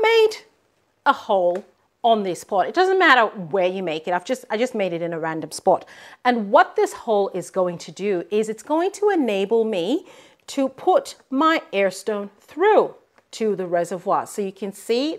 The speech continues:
that's going to go through there. And hopefully that's going to work, but that is a hole that I've had to make before I start doing the whole potting up process.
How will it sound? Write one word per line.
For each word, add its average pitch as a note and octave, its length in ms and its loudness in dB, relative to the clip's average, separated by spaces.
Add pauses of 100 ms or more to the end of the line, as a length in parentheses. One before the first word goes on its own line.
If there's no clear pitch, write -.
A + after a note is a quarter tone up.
that's - 240 -2
going E3+ 320 -4
to F3+ 100 -14
go E3 220 -4
through D#3+ 340 -12
there. D#3 260 -4 (420)
And G#3 460 -2 (200)
hopefully G#3+ 560 0
that's - 280 -4
going F#3+ 260 -6
to E3+ 100 -12
work, B3 420 0
but G#3 140 0
that A3 180 4
is C4+ 180 0
a A#3+ 120 4
hole G#3+ 500 2
that F#3+ 140 4
I've F3 140 2 (300)
had A3 340 2
to D#4 120 -6
make A3+ 320 0 (340)
before G#3 480 4
I F#3+ 80 8
start - 320 0
doing F3 240 -4
the F3 40 -4
whole F3+ 260 -2
potting F3 360 -2
up D#3 180 -6
process. F3 560 -6